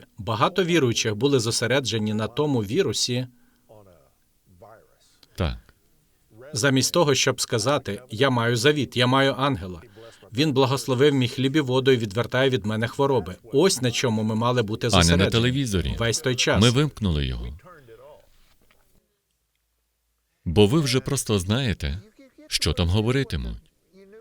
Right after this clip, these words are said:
Speaker 2: «О, всі ті люди померли. Сьогодні теж помирають дуже багато людей». Звичайний грип і досі вбиває людей.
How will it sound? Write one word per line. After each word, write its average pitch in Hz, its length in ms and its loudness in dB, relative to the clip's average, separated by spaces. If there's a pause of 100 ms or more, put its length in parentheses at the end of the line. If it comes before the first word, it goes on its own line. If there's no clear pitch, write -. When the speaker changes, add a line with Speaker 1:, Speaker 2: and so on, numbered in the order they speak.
(520)
Speaker 2:
«О, 117 260 4
всі 143 260 0
ті 147 120 0
люди 127 200 0
померли. 92 720 2 (1160)
Сьогодні 120 460 4
теж 160 200 -2
помирають 90 540 2
дуже 139 280 -2
багато 92 360 0
людей». 95 480 -2 (1800)
Звичайний 127 600 0
грип 120 320 -2
і 98 100 2
досі 120 360 0
вбиває 76 440 0
людей. 95 460 -2